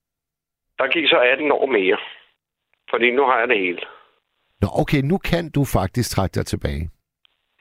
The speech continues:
Speaker 1: Problemet er bare, at nu er jeg blevet syg.
Speaker 2: Nå, for fanden.
Speaker 1: Ja. Øh, så hvad hedder det, øh, men alt,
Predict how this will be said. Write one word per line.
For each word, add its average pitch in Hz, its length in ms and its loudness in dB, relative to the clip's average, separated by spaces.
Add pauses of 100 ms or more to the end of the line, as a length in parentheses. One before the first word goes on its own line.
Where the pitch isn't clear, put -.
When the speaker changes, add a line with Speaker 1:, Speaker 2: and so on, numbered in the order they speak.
(800)
Speaker 1:
Problemet 139 400 2
er 135 60 2
bare, 120 380 2
at 123 100 2
nu 123 80 0
er 123 40 4
jeg 123 100 2
blevet 113 220 0
syg. - 220 -4 (680)
Speaker 2:
Nå, 104 140 2 (100)
for - 100 -10 (120)
fanden. 64 260 -4 (960)
Speaker 1:
Ja. 101 120 0 (800)
Øh, 95 1200 2
så - 260 4
hvad 104 120 2
hedder 110 260 4
det, 104 280 2
øh, 98 140 2
men 107 500 0
alt, - 300 0